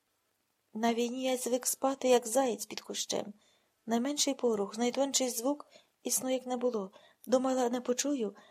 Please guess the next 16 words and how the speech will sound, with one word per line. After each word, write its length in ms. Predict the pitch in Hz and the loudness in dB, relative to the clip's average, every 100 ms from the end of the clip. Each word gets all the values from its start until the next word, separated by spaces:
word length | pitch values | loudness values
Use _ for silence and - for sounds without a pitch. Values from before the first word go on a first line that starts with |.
| _ - | _ 2
як 180 | 233 | 2
ти 100 | - | 4
крадешся 560 | 254 247 247 247 240 240 | 2 4 4 6 4 2
з 100 | - | 6
дому 300 | 233 254 262 | 6 6 0
і 80 | 254 | 2
додому. 480 | 254 247 294 226 190 _ _ _ _ _ _ _ _ | 4 4 2 0 -12 _ _ _ _ _ _ _ _
А 260 | 233 247 247 | 2 4 2
простежити, 800 | 247 277 269 - 320 294 302 285 | 4 4 6 8 8 6 2 0
куди 340 | - 254 311 | 0 4 2
ти 160 | 320 294 | 4 0
направляєшся, 880 | 277 277 254 254 302 294 - 277 269 - - _ _ _ | 2 4 6 8 8 8 4 2 0 -10 -20 _ _ _
то 200 | - 302 | 4 6
вже 360 | 285 277 285 262 | 6 8 8 8
простіше 680 | 254 254 254 - 311 - 285 | 6 4 4 0 2 2 2
простого». 720 | 285 294 - 294 233 196 | 2 2 6 6 6 -2